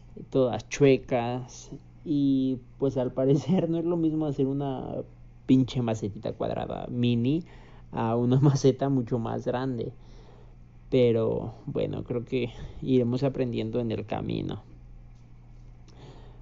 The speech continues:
Otra cosa es que, pues,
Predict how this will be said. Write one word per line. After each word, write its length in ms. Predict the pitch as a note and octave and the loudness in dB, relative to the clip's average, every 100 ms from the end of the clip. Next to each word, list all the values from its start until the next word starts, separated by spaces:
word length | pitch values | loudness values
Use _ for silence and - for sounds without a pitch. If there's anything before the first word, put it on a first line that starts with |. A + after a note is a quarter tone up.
| - | -8
Otra 260 | - - A#2+ | -2 -2 2
cosa 400 | B2+ A#2 A#2+ - | 4 6 4 2
es 380 | B2+ B2 - | -2 -4 -4
que, 400 | - D3 D3 C#3+ C3 - - - - | 0 4 6 4 2 -8 -18 -10 2
pues, 480 | C#3 B2+ B2+ - | 4 6 2 -4